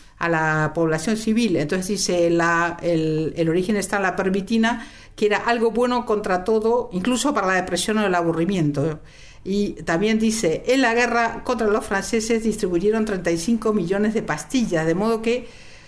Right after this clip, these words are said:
es evidente que las drogas sí tuvieron un papel importante en el ejército. Pero los franceses, ahora que me preguntabas, no tenían drogas,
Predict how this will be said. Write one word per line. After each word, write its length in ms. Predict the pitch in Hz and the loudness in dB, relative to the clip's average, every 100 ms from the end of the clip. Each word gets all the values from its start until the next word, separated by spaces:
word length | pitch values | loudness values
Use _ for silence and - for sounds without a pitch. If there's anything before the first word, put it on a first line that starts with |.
| - - - - - - - | -20 -20 -12 -8 -6 -6 -2
es 180 | 233 285 | 0 2
evidente 440 | 262 254 247 277 | 4 4 2 0
que 120 | 269 | 2
las 220 | 220 170 | 2 2
drogas 320 | 196 226 240 226 | 2 2 0 0
sí 180 | 262 | -2
tuvieron 600 | 220 220 202 208 220 220 202 | 0 2 4 4 2 0 -2
un 160 | 202 | -2
papel 340 | 190 175 190 208 | 0 2 2 2
importante 920 | 196 160 156 175 170 196 208 - 156 | 0 -4 -2 -4 -2 -2 -2 0 0
en 120 | 156 | 2
el 120 | 147 | 0
ejército. 800 | 139 151 135 - 139 - 139 120 - - | 0 -2 -4 -4 -8 -6 -6 -6 -10 -2
Pero 480 | 349 330 269 277 - | 2 4 2 0 0
los 220 | 247 339 | 0 0
franceses, 680 | 330 302 294 320 311 247 233 | 0 0 2 0 0 -2 0
ahora 220 | 190 214 | 0 0
que 80 | 220 | 0
me 120 | 226 | 0
preguntabas, 760 | 233 254 269 220 196 214 214 | 0 0 2 2 0 0 -2
no 340 | 185 196 226 226 | -4 0 0 2
tenían 320 | 226 226 226 | 0 2 2
drogas, 380 | 220 214 214 | 2 2 2